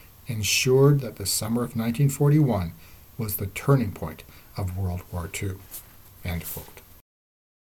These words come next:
So I think, uh, regular listeners have an idea who this is. Yes, you're right.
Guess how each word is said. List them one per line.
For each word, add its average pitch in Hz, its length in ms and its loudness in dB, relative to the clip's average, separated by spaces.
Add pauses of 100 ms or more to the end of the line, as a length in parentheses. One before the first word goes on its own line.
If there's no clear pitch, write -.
(120)
So 151 240 6
I 131 40 4
think, - 360 0
uh, 110 360 2
regular 123 440 0
listeners 110 480 -2
have 107 200 -6
an 113 120 -4
idea 104 380 -2
who 117 120 0
this 101 240 -2
is. 85 240 -8 (460)
Yes, 120 480 -2 (100)
you're 117 140 0
right. 98 220 -4